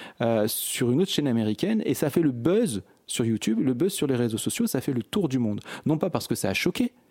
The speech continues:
mais au contraire parce qu'on a trouvé ça formidable. Et même des organismes féministes, je pense à au féminin point com par exemple en France, ont trouvé ça génial, c'est inspirant, on devrait tous s'inspirer de ça. C'est-à-dire une forme de sororité. Et là, alors qu'on a assisté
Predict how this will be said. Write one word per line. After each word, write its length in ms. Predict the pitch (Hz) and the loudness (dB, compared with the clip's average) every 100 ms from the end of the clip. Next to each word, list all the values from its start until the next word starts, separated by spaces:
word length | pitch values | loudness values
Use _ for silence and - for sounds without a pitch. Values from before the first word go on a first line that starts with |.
| - - | -8 0
mais 100 | 131 | 0
au 60 | |
contraire 320 | 139 131 196 190 | 2 0 -2 0
parce 160 | 123 | -2
qu'on 140 | - 120 | 0 -2
a 60 | |
trouvé 220 | - 120 | 0 -2
ça 140 | 120 175 | 0 -2
formidable. 520 | - 123 117 104 - - - - | 0 0 0 0 -4 -12 -14 0
Et 160 | 131 139 | 2 2
même 420 | 202 226 156 117 | 2 2 2 2
des 200 | 123 123 | 2 2
organismes 420 | 139 151 156 120 | 2 2 2 -2
féministes, 460 | - 135 135 151 - | 0 2 4 2 0
je 60 | |
pense 200 | - 110 | -4 -2
à 120 | 107 - | -2 -2
au 80 | 131 | -4
féminin 400 | - 135 127 120 | 0 0 2 2
point 180 | - 113 | 0 0
com 240 | - 120 | 0 0
par 180 | 107 98 | 0 -2
exemple 320 | 104 104 - | -2 -4 -4
en 40 | 104 | -4
France, 360 | - 233 - - - - - | -4 -4 -6 -12 -14 -12 -2
ont 120 | 147 | -2
trouvé 320 | - 147 127 | 0 0 0
ça 160 | - 143 | 2 0
génial, 460 | 120 123 165 226 165 | 2 2 2 0 -2
c'est 280 | - 170 | 0 0
inspirant, 560 | - 135 - 127 117 165 | 0 -2 -4 -2 0 2
on 180 | 208 127 | 2 0
devrait 240 | 123 139 | 2 0
tous 160 | 143 202 | 0 -4
s'inspirer 480 | 151 139 - 131 127 | -2 -4 -2 -2 0
de 80 | |
ça. 180 | - 120 - _ _ _ - | -2 -6 -8 _ _ _ -2
C'est-à-dire 360 | 135 123 123 | 0 2 2
une 100 | 151 | 2
forme 180 | 147 156 | 4 2
de 60 | 127 | 2
sororité. 640 | - 135 135 127 - 107 _ _ - - | 2 2 2 0 -4 -10 _ _ -16 -2
Et 100 | 123 | 2
là, 320 | 135 220 285 - - | 4 2 0 -4 0
alors 200 | 123 135 | 0 2
qu'on 160 | 135 | 0
a 60 | 147 | 2
assisté 500 | 151 - 147 - | 0 -4 -6 -6